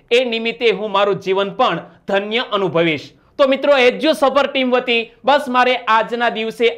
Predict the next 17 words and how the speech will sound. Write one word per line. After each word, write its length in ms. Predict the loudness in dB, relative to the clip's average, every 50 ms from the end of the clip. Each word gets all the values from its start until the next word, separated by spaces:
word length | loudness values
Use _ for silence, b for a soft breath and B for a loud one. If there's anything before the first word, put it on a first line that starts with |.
| -2
આ 180 | 0 2 2 2
જ 100 | 0 -2
માંગણી 380 | -2 0 0 0 -2 -2 -4 -2
કરવી 320 | 0 0 0 0 -2 -4
છે. 220 | -2 -2 -2 -2 -2 -4 -8 -14 _ _ _ _ _ _ _ _ _ _ _ 0
ચાલો 200 | 2 2 4 2
મિત્રો, 260 | 2 2 2 2 2 2 0 -6 B B B B B 0
વધારે 340 | 0 2 4 2 4 4
વાત 260 | 4 4 2 2 2 -2
ન 140 | -2 -2
કરતા 360 | 0 0 -2 0 2 2 2 2
પાંચમી 520 | 2 2 2 2 2 0 -2 -4 -6 -4
સપ્ટેમ્બરના 800 | -2 -2 -4 -2 0 -2 -2 0 0 0 0 2 0 0 0 -2 B B B B _
કરંટ 320 | 2 2 4 2 2 2 0
અફેરને 420 | 0 2 0 0 0 0 -2 -2
આગળ 360 | -2 0 0 0 2 2 0 0
વધારીએ. 500 | 0 2 2 2 0 0 0 -2 -2